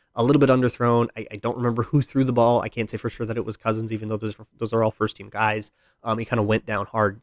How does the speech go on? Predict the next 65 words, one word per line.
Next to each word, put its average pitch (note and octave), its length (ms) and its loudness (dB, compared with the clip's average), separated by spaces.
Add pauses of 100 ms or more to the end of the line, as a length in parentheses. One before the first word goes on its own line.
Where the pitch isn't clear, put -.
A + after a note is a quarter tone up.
(100)
got A2 160 4
up G#2+ 120 -2
a A2 40 -14
little G#2 160 -6
slow, G2+ 280 -2
talked A2+ 280 2
to - 80 -12
Eric G#2+ 240 -4
Sugarman A2+ 360 -6
for - 140 -6
a G#2 60 -2
little G#2 120 -8
bit, G#2 220 -4
went A#2 160 -2
back G2 220 -4
in. - 160 -20
So - 100 -20
we G#2 100 -2
were B2 120 6
all A#2 160 4
okay. - 380 -6 (100)
But A#2+ 80 -10
that A2+ 100 2
was - 120 -8
a B3 40 -12
little A#3+ 140 -6
scary. F#3+ 400 -4 (540)
Um, G#2+ 460 0
and G#2+ 440 -6
ultim-, C3+ 320 2
I D3 40 6
mean, F3 100 6
he G3 80 6
just F#3 160 0
had A#2+ 120 2
the G#2+ 80 0
drops. - 240 -10
It B3+ 100 -2
happens. - 460 0
You, F#3+ 360 -4
you G3 120 2
have E3 140 2
a B2+ 60 0
bad F#2+ 200 -2
day, - 220 -20
right? - 260 -6
So F#2 120 -10
it's - 180 -14 (100)
not, A#2+ 180 2
not G2 120 -10
like G2 140 -6
cause G2 260 -6
con-, A#2 140 -6 (120)
for A2 120 0
concern G#2 460 -4
unless F#2 200 -12
he - 100 -20
has G2+ 140 -8
lots F#2+ 240 -10
of G2+ 100 -14
bad G2 200 0
days F#2+ 220 -6
in G2 80 -20
a G2 40 -10
row. - 320 -10